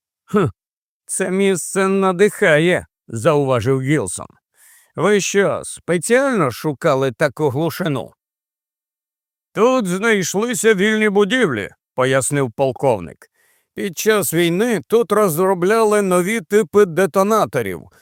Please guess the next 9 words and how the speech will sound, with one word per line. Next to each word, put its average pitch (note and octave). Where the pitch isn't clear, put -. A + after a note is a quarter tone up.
а G#3
у F3+
тисяча C3
дев'ятсот D3
сорок C#3+
восьмому B2+
році G#3+
проєкт E3+
прикрили. D#3+